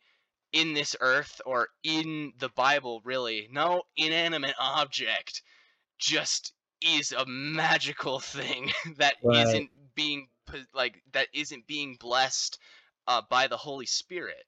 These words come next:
Speaker 1: Like, we'll
Speaker 2: Mm-hmm.
Speaker 1: see, we'll see later that a donkey will talk to a person, uh, the waters will hold Jesus when he walks on them. All this other stuff that is supernatural, right? But it's because of the Holy Spirit doing all this stuff.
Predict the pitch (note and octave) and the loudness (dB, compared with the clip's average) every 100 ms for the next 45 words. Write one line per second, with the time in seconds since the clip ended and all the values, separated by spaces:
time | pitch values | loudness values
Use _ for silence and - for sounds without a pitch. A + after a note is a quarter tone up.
0 | _ _ _ C#3 C#3+ A3 - G#3+ D#3+ A#2 | _ _ _ -8 -4 -4 -2 0 2 0
1 | G2 _ _ F3+ G3+ F3 C3+ C#3 C3 A#2+ | -4 _ _ -10 -8 -8 -6 -6 -6 -8
2 | A#2 G#2+ - A#2 - A2 A2+ A#2 G2+ F#2+ | -4 -4 -2 -4 -2 -2 -2 -6 -10 -10
3 | - G2 F2+ - A2 E2 - - F2+ - | -2 2 2 -2 -10 -10 -4 -2 0 0
4 | G2 F2 E2+ _ - _ - A2 G2 G2 | 0 -2 -6 _ -20 _ 0 2 0 -2
5 | A#2+ A2 A#2 A#2+ A2+ A2 G#2 G2+ A#2 A2 | -8 -2 2 4 2 -4 -4 -6 -2 -4
6 | G#2 A2+ G2+ F#2 - F#2 F2+ G2 G2+ F#2 | -4 -8 -6 -6 -6 -8 -8 0 4 4
7 | F#2+ - F2 F2 E2+ F2 _ _ _ - | 2 -4 -6 -12 -20 -20 _ _ _ -4
8 | F#3+ G#3 F3+ C#3 A#2+ A2+ - G#2 - - | -2 0 -2 -2 -2 -2 0 0 -2 0
9 | B2 A2+ - C#3+ B2+ - - - - B2+ | 2 2 2 -4 -2 -2 -2 -2 -2 -4
10 | A#2+ A#2+ - F2 F2+ G#2 B2 - - C#3 | -2 -4 -6 -12 -6 -4 -4 -6 -6 -6
11 | C3+ - C#3 - E3 D#3+ C#3+ A#2 A#2 - | -6 -10 -12 -6 -4 -4 -6 -10 -10 -8
12 | D#3 A#2+ G#2+ - - - A3 C3 _ - | -14 -12 -12 -10 -12 -10 -8 -10 _ -16
13 | G#3 G3 A2 F2 F2 F2+ - - E2 - | -8 -8 -8 -12 -14 -14 -12 -10 -10 -12
14 | - | -20